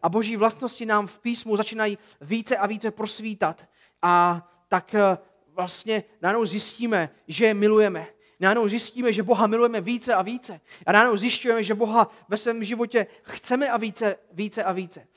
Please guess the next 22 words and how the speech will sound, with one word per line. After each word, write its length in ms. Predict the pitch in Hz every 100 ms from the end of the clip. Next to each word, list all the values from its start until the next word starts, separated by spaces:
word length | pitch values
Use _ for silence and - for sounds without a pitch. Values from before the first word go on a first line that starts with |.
| -
A 80 | 165
to 80 | 240
je 60 | 240
přesně 300 | 254 247 226
to, 100 | 226
co 100 | 220
se 120 | 214
stalo 220 | 240 208
v 40 |
Mojžíšově 500 | 185 208 208 220 214
případě. 480 | 196 220 214 220 180 _ _ _ -
Mojžíš 280 | 240 233 214
měl, 240 | 240 208 - _ _ _ _ -
jak 100 | 180
jsem 200 | 226 220
říkal, 300 | 226 214 175 _ _ _ _ _ _ _ _ _ - 165
a, 80 |
a, 260 | 175 185 175
velkou 280 | 196 214 220
výsadu, 440 | 220 - 247 151 - -
ale 160 | 175 190
přece 400 | 254 - 240